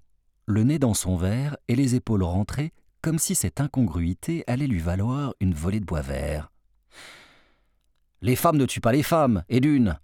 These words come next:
ou alors pas comme ça, et de deux, » dit l'abbesse, que le muscadet rendait péremptoire. « Les femmes ne se servent pas de couteaux de cuisine, ni de leurs muscles. Elles empoisonnent.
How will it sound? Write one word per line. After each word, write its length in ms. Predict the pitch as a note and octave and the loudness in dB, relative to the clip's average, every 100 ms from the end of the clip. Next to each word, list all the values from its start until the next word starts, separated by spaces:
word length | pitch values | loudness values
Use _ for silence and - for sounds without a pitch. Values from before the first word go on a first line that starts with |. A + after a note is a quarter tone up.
| _ | _
ou 60 | G#2+ | 0
alors 160 | F#2+ | 0
pas 100 | - | 0
comme 160 | G2+ C3 | 2 2
ça, 320 | - A#2+ F2+ - | 2 0 0 -2
et 80 | G2+ | 0
de 80 | B2+ | 2
deux, » 300 | C#3 A#2+ - _ _ - | 2 0 -2 _ _ -6
dit 100 | F#2+ | -2
l'abbesse, 520 | F2+ F2 F2 D2+ - | 0 0 -2 -2 -4
que 100 | B2 | 0
le 80 | B2+ | 2
muscadet 420 | E3+ - C#3 E3 | 2 0 0 0
rendait 260 | G2+ F#2+ A#2+ | 0 0 0
péremptoire. « 840 | C#3+ G#2+ F2 - C#2+ C#2+ C2+ - - - - - - - | 0 0 -2 -2 -2 -2 -6 -8 -14 -14 -14 -14 -16 -4
Les 160 | A#2 C#3+ | 0 2
femmes 220 | D#3 C3+ | 4 4
ne 80 | G#2 | 4
se 120 | G2+ | 0
servent 260 | - G2 - | -2 -4 -4
pas 120 | E2+ | -6
de 80 | - - | -6 -4
couteaux 320 | D3+ - C3+ | -2 2 0
de 40 | |
cuisine, 680 | - F#3 F#3+ G3 C3+ G#2 D2 - | 0 0 2 4 4 2 0 -2
ni 120 | G2+ | 0
de 60 | A#2 | 4
leurs 200 | E3 G3 | 4 4
muscles. 460 | A3 D#3 - - _ _ - | 4 2 -4 -14 _ _ -8
Elles 200 | E2 F2+ | -6 0
empoisonnent. 600 | E3 F3 G#3+ A#2+ F#2 | 2 6 6 6 2